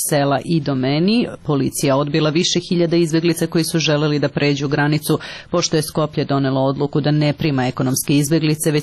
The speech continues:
samo one koje dolaze iz ratom zahvaćenih zemalja. Nekoliko stotina Sirijaca, Afganistanaca i Iračana, držeći pasoše u rukama, prešlo je u jutarnjim satima granicu i ušlo u Makedoniju, javila je agencija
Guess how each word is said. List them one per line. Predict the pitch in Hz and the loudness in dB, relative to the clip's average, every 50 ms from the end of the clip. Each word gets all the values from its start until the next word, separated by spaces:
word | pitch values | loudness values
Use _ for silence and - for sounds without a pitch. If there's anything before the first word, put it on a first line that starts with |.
| - - | 0 -2
samo | 151 131 139 139 139 | 0 0 0 0 0
one | 139 139 143 143 | 2 2 0 0
koje | 139 - 147 143 147 | -2 0 0 0 0
dolaze | 135 147 135 131 131 135 127 - 139 | 0 0 0 0 0 -2 -2 0 0
iz | 139 139 131 131 | 0 0 0 0
ratom | 139 131 127 - - 143 | 0 -2 -2 -2 -2 -2
zahvaćenih | 139 127 135 135 - - 143 - - 135 - 139 - | -2 -2 -2 -2 -4 -4 -4 -2 -2 -2 -2 0 0
zemalja. | 139 135 143 143 143 143 139 139 139 - - - - - - - - | 2 2 2 2 2 2 2 2 0 -2 -6 -14 -14 -16 -10 -6 -2
Nekoliko | 156 143 - 147 131 120 - 143 | -2 -2 0 -2 -2 0 -2 -2
stotina | - - 151 143 - 147 135 135 | -2 0 -2 -2 0 -2 -2 -2
Sirijaca, | - - - - 143 151 151 156 165 165 - 185 | -2 -4 -2 0 0 2 2 2 0 0 0 0
Afganistanaca | 165 143 135 131 131 139 - - 156 147 - 139 131 - - - | 0 0 -2 -2 -2 -2 -2 -2 0 0 0 0 -2 -2 -4 -4
i | 92 92 | -2 -2
Iračana, | 92 98 151 156 160 165 - - 185 175 175 | 0 0 2 2 0 0 0 2 2 2 2
držeći | 160 135 - 120 127 117 - - - - - - - | 0 -2 -4 -6 -6 -6 -8 -6 -6 -8 -8 -4 -2
pasoše | 147 143 143 - - 160 - - 170 | 0 0 2 2 0 0 0 2 2
u | 165 160 | 4 4
rukama, | 160 160 165 - 170 160 156 147 - - - - - - | 2 2 2 0 0 0 0 -2 -4 -10 -20 -20 -10 -6
prešlo | - 180 170 160 - - 196 175 | -4 -2 0 -2 0 0 0 0
je | 127 | 0
u | - 117 | -2 -4
jutarnjim | 120 - - 156 - 123 87 - | -6 -6 -6 -6 -6 -6 -6 -4
satima | - - 147 147 147 - 160 160 156 151 | -2 0 0 0 0 0 0 0 0 0
granicu | 147 147 147 151 156 156 - - - 156 - - | 0 2 2 2 2 0 -2 -2 -2 -2 -2 -2
i | 190 190 - - | -2 -2 -2 -2
ušlo | - 151 147 - - - 139 131 - - | -4 -4 -2 -2 -2 0 0 -2 -2 -2
u | 151 143 | -4 -4
Makedoniju, | 131 - - - - 151 151 147 156 165 156 156 151 151 | -4 -4 -4 -2 0 0 2 2 2 4 4 4 2 2
javila | 143 135 131 127 135 131 131 131 | 0 0 0 -2 -2 -2 -2 -2
je | 127 | -4
agencija | 131 127 131 131 131 131 - - 139 135 135 139 139 | -4 -4 -4 -4 -4 -6 -4 -2 -2 0 0 0 -2